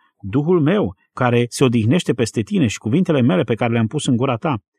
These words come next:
Nu se vor mai depărta din gura ta, nici din gura copiilor tăi, nici din gura copiilor copiilor tăi, de acum și până în veac”, zice Domnul. Cu alte cuvinte, Dumnezeu spune:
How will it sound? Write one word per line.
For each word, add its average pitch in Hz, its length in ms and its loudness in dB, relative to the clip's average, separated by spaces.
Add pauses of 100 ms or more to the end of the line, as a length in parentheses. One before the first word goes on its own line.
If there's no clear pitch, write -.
(220)
Nu 120 180 2
se 202 160 2
vor 254 140 2
mai 226 180 4
depărta 151 420 0
din 127 140 2
gura 110 200 0
ta, 92 200 -8
nici 117 220 2
din 202 160 0
gura 196 160 4
copiilor 123 460 -2
tăi, 92 180 -4
nici 127 260 0
din 170 220 0
gura 185 340 0
copiilor 151 580 -2
copiilor 107 500 -2
tăi, 92 300 -6 (240)
de - 100 0
acum 196 280 2
și - 140 -2
până 139 180 0
în 113 80 2
veac”, 120 220 -2
zice 101 240 -4
Domnul. 95 380 -10 (480)
Cu - 100 -2
alte 277 200 2
cuvinte, 202 340 2
Dumnezeu 160 340 2
spune: 156 360 0